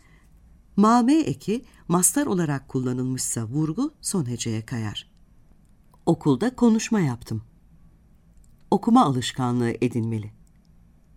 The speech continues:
Eşitlik, ca-ce eki vurgusuzdur. Örneğin,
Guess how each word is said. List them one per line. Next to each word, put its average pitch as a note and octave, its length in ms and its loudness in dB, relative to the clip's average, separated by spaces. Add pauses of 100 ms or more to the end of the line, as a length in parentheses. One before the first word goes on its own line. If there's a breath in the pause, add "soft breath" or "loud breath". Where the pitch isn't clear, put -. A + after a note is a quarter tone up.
(640)
Eşitlik, - 680 0 (160)
ca-ce G3+ 440 2
eki G3+ 480 -2
vurgusuzdur. C3+ 800 -4 (580)
Örneğin, D3 580 0